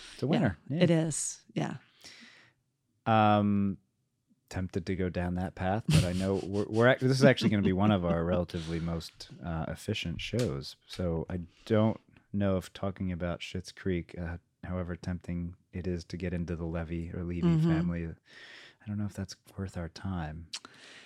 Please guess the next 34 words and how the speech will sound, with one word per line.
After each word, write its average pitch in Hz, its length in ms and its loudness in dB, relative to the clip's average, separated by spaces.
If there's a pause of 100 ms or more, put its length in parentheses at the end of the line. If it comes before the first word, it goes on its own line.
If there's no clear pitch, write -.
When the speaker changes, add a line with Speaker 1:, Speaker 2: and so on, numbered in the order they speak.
(240)
Speaker 2:
Okay. 214 60 4
Speaker 1:
Except 180 180 8
I 147 100 12
will 151 220 12
say 123 300 8
that 107 160 8
I 98 100 8
love, 101 480 6
I 107 80 2
do 107 320 4
very 98 260 4
much - 600 -2
think 87 220 -2 (100)
that 85 180 -2 (140)
the, 78 240 -2
uh, 76 220 -4 (1200)
yeah, 202 220 12
the 107 120 10
overall 120 240 10
story 98 320 4
is 90 80 2
beautiful, 90 640 2
and 87 160 0
that, 87 220 0 (1040)
that 87 160 -2
whole 92 120 0
thing 85 300 -2
with, 82 180 -4 (140)
um, 82 180 -6
Daniel 85 420 -2
and, 80 340 -6 (160)
is 78 100 -8
it 69 100 -14
Patrick? - 460 -4